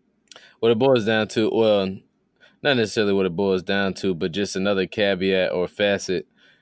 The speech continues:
as far as the children literacy that I feel like is an issue is knowing your child. Like, i-, okay, if your child isn't particularly interested in sports or news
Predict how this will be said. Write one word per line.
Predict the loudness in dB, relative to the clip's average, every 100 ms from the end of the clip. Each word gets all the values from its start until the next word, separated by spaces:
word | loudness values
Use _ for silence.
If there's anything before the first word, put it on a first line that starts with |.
| _ -4
as | -2
far | 0 2 2
as | 0
the | -2 -4
children | -2 -2 0 -2
literacy | 0 0 -2 -2 -2 -2 -6 _ _ _ _ -2
that | 0 0
I |
feel | 0 -2
like | -2 -2
is | -6 -6
an | -6
issue | -6 -6 -2 -2
is | 0 -2 -4 -6 -12 _ _ _ _ -8
knowing | -2 0 2 2
your | 0
child. | 4 4 4 0 -6 _ _ _ _ _ 0
Like, | 2 2 0 -8 -6
i-, | -2
okay, | -2 0 2 0 -2 -4
if | -2
your | -2
child | 2 6 6 6 2 -6 _ _ _
isn't | -4 -2 -2
particularly | -4 -4 -2 0 0 0
interested | -2 -4 -4 -2
in | -2
sports | -4 0 0 0 -2
or | -4
news | 0 0 0 0 -4 -8